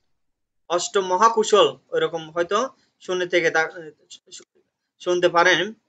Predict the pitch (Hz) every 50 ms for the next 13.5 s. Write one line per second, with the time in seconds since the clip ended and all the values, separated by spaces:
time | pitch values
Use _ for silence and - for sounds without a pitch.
0 | _ _ _ _ _ _ - 185 190 - - - 214 - - 214 220 190 190 202
1 | 233 240 - 226 220 233 247 240 226 233 233 240 262 277 - - - 220 220 247
2 | 247 247 226 214 208 202 214 220 220 - 220 214 - 214 202 196 - 196 - _
3 | _ 185 180 190 185 - _ _ _ _ _ _ - 170 170 - - 175 165 160
4 | 156 165 165 - 165 156 - 160 156 151 - 151 - _ - 151 151 - 196 220
5 | 277 262 202 151 139 135 131 135 127 120 117 - - _ _ _ _ _ _ _
6 | _ _ _ _ _ _ _ _ _ _ _ _ _ _ _ _ _ _ _ _
7 | - 214 233 240 226 208 208 202 - - 226 214 208 202 202 202 233 240 - -
8 | 220 214 - 247 254 240 220 196 165 135 131 - _ _ _ _ _ _ _ _
9 | - 202 202 - - _ _ - 233 220 202 185 190 214 262 302 - _ _ _
10 | _ _ _ _ _ _ _ 180 185 196 190 - 269 269 247 226 214 - 226 214
11 | 196 196 196 185 180 180 170 151 131 - _ _ _ _ _ _ - 165 170 170
12 | 170 - 175 170 170 180 175 185 190 - - 175 175 202 208 202 190 202 196 196
13 | 196 190 180 175 170 208 226 262 302 320